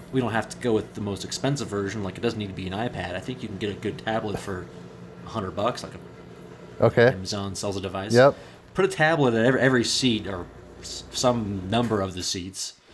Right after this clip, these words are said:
Speaker 1: Put people
Speaker 2: Okay.
Speaker 1: on, like, a, like, a Skype or a, or a FaceTime or whatever, uh, you know, app that they, uh, you know, some noise
Speaker 2: Okay.
Speaker 1: app that they can talk, and then just let 'em make noise through their,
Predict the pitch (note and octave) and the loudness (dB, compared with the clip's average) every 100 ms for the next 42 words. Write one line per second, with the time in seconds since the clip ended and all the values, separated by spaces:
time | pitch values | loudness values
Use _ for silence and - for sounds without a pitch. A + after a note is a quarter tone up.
0 | - - - _ _ _ _ - - D#3 | -20 -20 -20 _ _ _ _ -8 -4 2
1 | - A#2 A2 C3 B2 A2+ G#2+ G#2+ G#2+ G2 | 6 8 8 6 4 0 -4 -6 -6 -2
2 | - - A2+ A2+ A#2+ G#2+ G2+ F2+ E2+ E2 | -2 2 4 4 2 -2 -4 -4 -6 -8
3 | E2 E2 F2+ F2 A2+ A2 A2 - G#2+ G2+ | -10 -10 -10 -6 -2 -2 -4 -6 -6 -6
4 | F#2 G2+ G#2 F#2+ F#2+ E2+ D#2 _ _ _ | -6 -4 -4 -4 -6 -10 -18 _ _ _
5 | _ _ _ _ - E2+ G2+ F#2+ E2+ E2 | _ _ _ _ -16 -12 -10 -8 -6 0
6 | G#2 A#2 - F#2+ G2 F#2 F2+ F2 F2 F#2 | 2 2 -2 -4 -4 -2 -2 -4 -4 -6
7 | F2+ F2+ - A2+ A2 A2+ A#2+ A#2 F#2 G2+ | -6 -6 -4 2 6 8 10 8 6 -2
8 | F#2 G2 G2 E2+ A2+ B2 - A2+ A#2 G2 | -6 -4 -4 0 0 0 -4 -2 -2 0
9 | B2 B2 G#2+ A#2 C3+ A#2+ G#2+ - - G#2 | 0 0 2 4 4 4 -2 -8 -4 2
10 | C#3 - A2 C#3+ B2 F2+ - - _ - | 2 2 -2 0 0 -2 -8 -12 _ -18
11 | - - _ _ - A#2 B2+ C3+ A#2+ G#2+ | -18 -20 _ _ -8 0 6 8 6 6
12 | G2+ | 2